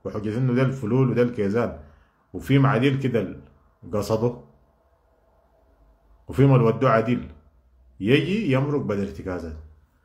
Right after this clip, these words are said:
يقنع له من ثلاثة مليار المشفشفة ولا أربعة مليار دي يجي مارق بها في الطريق. معقولة؟ معقولة يا إخوانا؟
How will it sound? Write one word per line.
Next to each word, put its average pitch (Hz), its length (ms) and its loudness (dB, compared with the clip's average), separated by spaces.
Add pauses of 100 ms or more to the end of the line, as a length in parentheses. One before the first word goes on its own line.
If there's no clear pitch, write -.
(480)
يقنع 95 240 0
له 135 140 6
من 135 120 2
ثلاثة 131 300 2
مليار 123 280 2
المشفشفة 104 560 -6
ولا 98 260 -4
أربعة 123 260 -6
مليار 107 320 2
دي - 160 -6 (440)
يجي 117 160 0
مارق 110 240 2
بها 113 160 -2
في - 80 -6
الطريق. 92 360 -8 (2750)
معقولة؟ 95 640 0 (2250)
معقولة 104 360 2
يا - 40 0
إخوانا؟ 208 440 -4